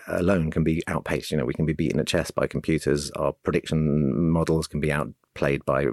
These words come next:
algorithms. But the felt intelligence, and this is the argument within embodied cognition, there are two decision-making centres in the human. When they're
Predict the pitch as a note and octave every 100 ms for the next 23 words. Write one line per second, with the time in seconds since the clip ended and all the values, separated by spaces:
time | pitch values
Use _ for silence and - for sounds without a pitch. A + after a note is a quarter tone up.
0 | - - D#2 D#2+ D2+ D#2 - - - -
1 | - - - _ _ - F2 - G2+ F2
2 | E2 D#2+ _ - - - A2+ B2+ - -
3 | - - A#1+ - - - F2+ D#2+ C#2+ E2
4 | F2+ C#2+ A#1+ D2+ E2 D#2+ D#2+ D#2 D2+ -
5 | D#2 G2+ - D2 D2 D2 - - A2 F2+
6 | E2 D#2+ - G2+ F2 D#2 D2 D2+ D2 F#2
7 | E2+ C#2+ C#2 - - D#2 D2+ C#2+ C2 D2
8 | - G2+ D#2+ F#2+ - _ - - - E2
9 | E2 E2+